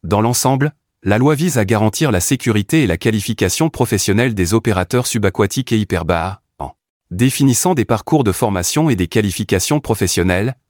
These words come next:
ainsi qu'en réglementant l'inscription au registre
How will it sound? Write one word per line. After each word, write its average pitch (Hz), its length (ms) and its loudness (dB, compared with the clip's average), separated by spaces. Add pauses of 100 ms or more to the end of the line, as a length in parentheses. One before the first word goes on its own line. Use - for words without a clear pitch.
(160)
ainsi 120 320 0
qu'en 120 160 0
réglementant 104 560 2
l'inscription 127 600 -2
au 120 80 2
registre 98 560 -2